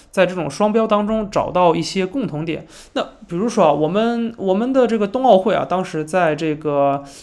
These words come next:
呃，圣火传递的当中，有一个火炬手啊，有一个火炬手是当时我们的这个，啊，应该是我们的这个边防官兵，是跟这个印度边界上参与过这个中印冲突的一些边防的这些官兵。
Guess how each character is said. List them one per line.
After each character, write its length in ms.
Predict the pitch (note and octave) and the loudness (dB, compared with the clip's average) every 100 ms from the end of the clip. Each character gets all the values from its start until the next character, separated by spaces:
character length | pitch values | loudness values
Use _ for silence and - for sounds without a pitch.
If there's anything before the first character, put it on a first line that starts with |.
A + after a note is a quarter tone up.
| _ | _
呃， 260 | - D3+ C#3+ | -6 -4 -4
圣 240 | - A3 | -2 -2
火 160 | E3 D3 | -2 -4
传 240 | - D3 | -4 -6
递 120 | F3+ F3+ | -4 -2
的 100 | D#3+ | -2
当 180 | D#3 | -2
中， 140 | D#3 D#3+ | -2 -2
有 140 | C3+ | -2
一 20 | |
个 100 | C#3+ | -2
火 200 | F3 D3+ | -2 -4
炬 120 | C#3 G3+ | -4 -6
手 220 | E3 C#3 | -6 -4
啊， 180 | D3 D3+ | -4 -4
有 140 | C#3 | -6
一 20 | |
个 120 | F3 | -6
火 160 | F3 C#3+ | -4 -6
炬 120 | F3 | -6
手 220 | - C#3+ | -6 -6
是 160 | C#3+ E3 | -4 -6
当 240 | D#3 F3 | -4 -4
时 220 | F#3+ - D#3 | -6 -8 -6
我 120 | D3+ | -6
们 140 | C#3 | -8
的 80 | C#3 | -8
这 160 | D#3+ D3 | -6 -4
个， 420 | D#3 C#3+ C#3+ C#3+ - - - - - | -2 0 -2 -4 -12 -20 -20 -18 -12
啊， 200 | D3 C#3+ | -10 -8
应 140 | E3 | -4
该 160 | E3+ F3 | -2 -2
是 180 | F3 E3 | -2 -4
我 160 | D3+ | -4
们 140 | C#3+ C#3+ | -6 -6
的 80 | |
这 120 | C#3+ D3+ | -6 -6
个 140 | D3 | -6
边 240 | C#3+ G#3 | -2 -2
防 260 | G3+ C#3 D3 | 0 -2 -2
官 200 | F3+ G3 | -2 0
兵， 180 | A3 G#3 | -2 -6
是 400 | F#3+ - D#3 D3 - _ _ _ - | -10 -8 -6 -6 -10 _ _ _ -4
跟 380 | F3 E3+ E3+ | -4 -2 -6
这 140 | E3 D3 | -6 -8
个 220 | E3 - | -8 -8
印 180 | G#3+ F#3 | -4 -4
度 160 | D#3 C#3 | -4 -6
边 240 | G3 G#3+ | -4 -4
界 180 | A3+ E3 | -2 -4
上 300 | - C3+ C3+ | -4 -10 -10
参 240 | - F3 | -6 -4
与 60 | E3 | -4
过 220 | D3+ C#3+ | -4 -4
这 140 | C#3+ | -4
个 120 | C3+ C3 | -8 -6
中 180 | E3+ | -6
印 120 | F3+ D3+ | -6 -6
冲 200 | A3 C4+ | -4 -2
突 140 | A3 | -2
的 80 | C#3+ | -2
一 80 | C#3 | -4
些 240 | C#3+ C3+ | -6 -8
边 220 | D3+ D3+ | -6 -8
防 140 | D3+ C#3 | -8 -8
的 100 | C#3 | -8
这 100 | C#3 | -8
些 120 | C#3+ | -6
官 220 | D3+ D3+ | -4 -4
兵。 220 | D#3+ D3+ | -6 -8